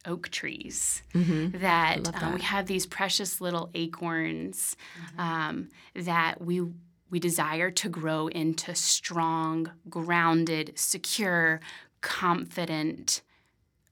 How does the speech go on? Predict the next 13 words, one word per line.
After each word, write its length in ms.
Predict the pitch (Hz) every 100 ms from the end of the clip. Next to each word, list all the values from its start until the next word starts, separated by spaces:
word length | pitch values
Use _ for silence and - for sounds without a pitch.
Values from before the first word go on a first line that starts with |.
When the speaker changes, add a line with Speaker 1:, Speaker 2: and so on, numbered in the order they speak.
| -
Speaker 1:
oaks 640 | 156 - - - - - - - -
whose 260 | 208 175
roots 480 | 165 196 220 - -
are 80 | 170
established 1200 | 165 - - - 156 165 175 214 277 285 - - -
and 160 | 175 175
that, 160 | 170
like, 220 | 175 - - _ _ _
thirst 800 | - - - 185 185 208 226 -
for 140 | - 175
the 120 | 170
living 400 | 165 175 185 165
waters 680 | 143 143 220 294 302 294